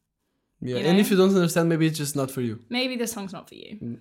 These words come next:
Speaker 1: or the virus.
Speaker 2: Or the virus.
Speaker 1: Maybe you don't get coronavirus.
Speaker 2: Maybe you just won't get it if you don't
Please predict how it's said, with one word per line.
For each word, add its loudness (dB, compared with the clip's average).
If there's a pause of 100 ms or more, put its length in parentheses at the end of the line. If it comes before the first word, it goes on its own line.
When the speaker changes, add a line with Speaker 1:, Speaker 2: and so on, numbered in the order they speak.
Speaker 1:
or -2
the -2
virus. -2
Speaker 2:
Or -2
the -2
virus. -8
Speaker 1:
Maybe 4
you 6
don't 0
get -6
coronavirus. -2
Speaker 2:
Maybe 4
you 2
just -6
won't -2
get -6
it -10
if -12
you -10
don't -10